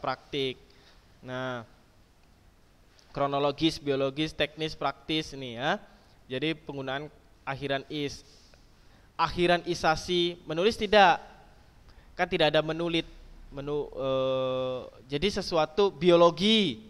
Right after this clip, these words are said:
biologi ditambahi S jadi biologis, bisa masuk. Kalau Inggris kan ketika kita masukkan Inggri, kan nggak bisa.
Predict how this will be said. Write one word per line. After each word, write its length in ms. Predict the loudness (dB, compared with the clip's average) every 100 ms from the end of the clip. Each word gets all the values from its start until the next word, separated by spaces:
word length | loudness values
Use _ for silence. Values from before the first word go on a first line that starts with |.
| -20 -20 -20 -18 -4
biologi 560 | -2 -2 -2 0 -2 -4 -12
ditambahi 480 | -6 -2 0 0 -2 0
S 240 | 0 0
jadi 160 | -4 -2
biologis, 640 | 0 0 0 0 0 0
bisa 320 | -4 -10 -8
masuk. 320 | -6 -4 -4
Kalau 240 | 2 4 4
Inggris 480 | 2 4 2 2 2
kan 240 | 0 0 -12 -20 -20 -16 -8
ketika 320 | -2 0 0
kita 240 | -2 0 2
masukkan 480 | 2 -2 0 0 0
Inggri, 640 | -2 -2 0 2 2 -2 -10 -20 _ _ -12 -8
kan 80 |
nggak 160 | -2 -2
bisa. 400 | -4 -6 -4